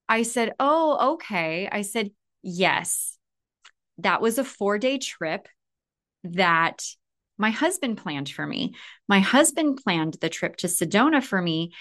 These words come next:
because every time I saw pictures of Sedona, I would start crying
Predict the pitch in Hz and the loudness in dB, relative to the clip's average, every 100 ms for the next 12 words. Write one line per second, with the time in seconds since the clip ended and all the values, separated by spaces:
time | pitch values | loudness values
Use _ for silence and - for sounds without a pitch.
0 | - - 208 208 208 - 254 285 285 277 | -20 -4 -2 0 0 0 0 2 0 0
1 | - 254 262 214 196 233 277 277 294 - | -2 0 0 0 0 0 -2 -2 -6 -4
2 | 294 294 285 - 294 294 294 302 311 302 | -4 -2 -4 -4 0 2 4 4 4 2
3 | - - - _ - 220 226 240 247 247 | -6 -18 -18 _ 2 4 6 4 0 -2
4 | 226 220 226 214 - - 170 131 - - | -6 -2 -2 -2 -4 -10 -6 -4 -6 -10
5 | 196 | -18